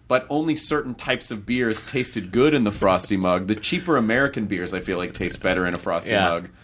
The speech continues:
Speaker 1: Um, but I liked, you know, I liked Moretti or
Speaker 2: Uh-huh.
Speaker 1: Sapporo or, you know,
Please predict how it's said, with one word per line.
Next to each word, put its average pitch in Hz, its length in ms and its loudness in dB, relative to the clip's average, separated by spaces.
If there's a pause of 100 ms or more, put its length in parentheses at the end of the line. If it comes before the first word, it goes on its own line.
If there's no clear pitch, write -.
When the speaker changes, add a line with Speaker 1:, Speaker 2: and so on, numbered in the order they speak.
(720)
Speaker 1:
Um, 101 560 4
but 104 180 0
I 104 100 4
liked, 107 500 -2 (140)
you 101 140 -4
know, 92 320 -2 (220)
I 107 120 -2
liked 104 400 0 (360)
Moretti 117 1120 2
or 95 100 0
Speaker 2:
Uh-huh. 87 440 0
Speaker 1:
Sapporo 117 840 2
or, 87 800 0 (440)
you 107 120 0
know, 85 340 -4